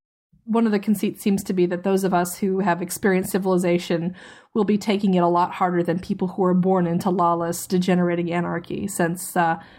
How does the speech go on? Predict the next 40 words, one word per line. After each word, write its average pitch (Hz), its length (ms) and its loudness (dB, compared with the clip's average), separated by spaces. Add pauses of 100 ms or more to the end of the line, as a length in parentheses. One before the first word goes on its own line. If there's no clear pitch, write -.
(140)
they 190 160 2
will 180 140 0
never 175 180 0
know 165 100 -4
what 165 100 -8
they're 160 100 -6
missing. 170 520 -10 (240)
Um, 170 440 -2 (960)
but, 214 340 6 (320)
yeah, 226 160 0
one 262 160 0
of, 339 100 -2
one 339 120 0
of 381 60 0
my 349 100 -2
classic 330 420 -2
ones 247 160 0
is 214 100 0
A 214 80 0
Pa-, 262 360 -2
A 220 80 2
Pail 269 320 0
of 196 100 2
Air 196 360 0
by 190 180 0
Fritz 202 300 -6
Leiber, 208 440 -2 (320)
which 208 200 -4
is 208 100 -2
when 202 200 2
the 185 120 2
Earth, 202 340 -2
um, 180 260 2
has 180 200 -2
a 175 60 -4
catastrophic 180 840 0
astro-, - 300 -6
astrological 180 720 0
event 208 380 2
and 175 420 -2